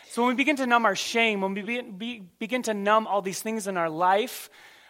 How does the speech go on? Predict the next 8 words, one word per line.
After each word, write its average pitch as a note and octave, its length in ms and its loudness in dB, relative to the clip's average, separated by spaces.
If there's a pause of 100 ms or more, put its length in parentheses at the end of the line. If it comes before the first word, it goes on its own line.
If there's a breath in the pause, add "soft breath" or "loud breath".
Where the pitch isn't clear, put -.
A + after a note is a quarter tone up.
(140 soft breath)
uh, F3+ 340 4
we G3+ 200 -2
actually A3 680 2
numb F3 380 -4
love. E3 680 0 (1200)
We F#3+ 180 -4
numb F#3+ 480 -2
empathy. E3+ 640 -10